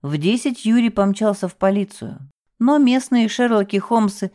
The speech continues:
вместо того, чтобы начать поиски, принялись успокаивать папашу. "Да ладно вам нервничать, девушка не маленькая,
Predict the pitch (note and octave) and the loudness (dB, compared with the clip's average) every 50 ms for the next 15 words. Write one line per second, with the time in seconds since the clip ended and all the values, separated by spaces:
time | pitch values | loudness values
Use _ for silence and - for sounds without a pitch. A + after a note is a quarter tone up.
0 | _ _ _ F3 F3+ F#3+ F#3 - - - - F3 F#3 G3 F#3 - - F3+ E3+ E3+ | _ _ _ -2 -2 -2 -2 -2 -4 -2 0 0 0 0 -4 -4 -4 -4 -2 0
1 | F3+ F3+ F3 - F#3 F3+ E3+ - _ - G#3+ B3 C4+ C4+ A#3+ - - - A3 G3+ | 0 -2 -2 0 -2 -2 -2 -4 _ -4 -2 0 0 0 -2 -4 -6 -8 -8 -8
2 | - _ _ _ _ _ _ _ _ _ - B3 C4+ C4+ B3+ A#3+ A#3+ A3 - - | -8 _ _ _ _ _ _ _ _ _ -2 0 2 4 4 4 2 0 -2 -4
3 | F#3+ - - - F3+ F3 - - D3+ D3+ D3+ D3 C#3+ D3 _ - C#3+ C#3+ - C#3 | -8 -6 -2 -2 -2 -2 0 -2 -2 -2 -2 -2 -6 -6 _ -8 -8 -8 -8 -8
4 | C3 B2 - - D#3 C#3 C3 _ _ _ _ _ _ _ _ _ _ C#3+ D#3+ E3+ | -10 -10 -12 -14 -16 -16 -18 _ _ _ _ _ _ _ _ _ _ -4 -2 0
5 | G3 A#3+ C#4 C#4+ C#4 G3+ F#3 E3+ E3+ D#3+ D#3+ D#3 D#3+ D#3+ D#3 C#3 C3 C3 C3 B2+ | 2 2 0 0 0 0 0 0 -2 -2 -2 -2 -2 0 0 0 0 -2 -2 -2
6 | - - B2+ B2+ _ _ _ _ _ _ _ - F3 A3+ C#4+ C#4 A3 G3 - - | -4 -8 -10 -12 _ _ _ _ _ _ _ -6 -2 0 0 2 0 -2 -4 -4
7 | D3+ D3+ D#3 D#3+ F#3 A#3 C#4 D4+ C#4 B3 A#3 A3 G3+ - G#3 F#3+ F3+ F3+ | -4 -2 -2 0 0 2 2 2 2 2 2 0 0 0 0 0 0 -2